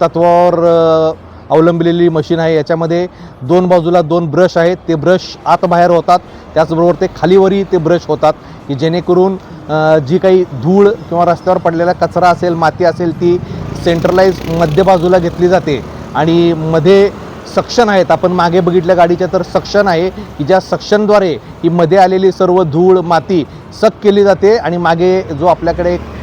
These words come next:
टँक आहे, मी सांगितल्याप्रमाणे तीन टन कॅपॅसिटीचा टँक आहे, त्या टँकमध्ये ही संपूर्ण धूळ,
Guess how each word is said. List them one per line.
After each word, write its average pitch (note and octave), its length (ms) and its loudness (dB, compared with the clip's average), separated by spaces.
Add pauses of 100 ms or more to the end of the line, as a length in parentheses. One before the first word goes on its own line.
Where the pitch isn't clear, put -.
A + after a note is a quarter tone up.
(140)
टँक F#3 260 0
आहे, F3 200 0
मी C#3+ 200 -8
सांगितल्याप्रमाणे F3 760 -2 (400)
तीन G3 160 2
टन F#3+ 200 0
कॅपॅसिटीचा F3+ 560 0
टँक F3+ 300 0
आहे, F3+ 140 2
त्या F#3 140 -2
टँकमध्ये F3+ 680 -2 (260)
ही E3+ 80 0
संपूर्ण G3 500 0
धूळ, F#3+ 340 2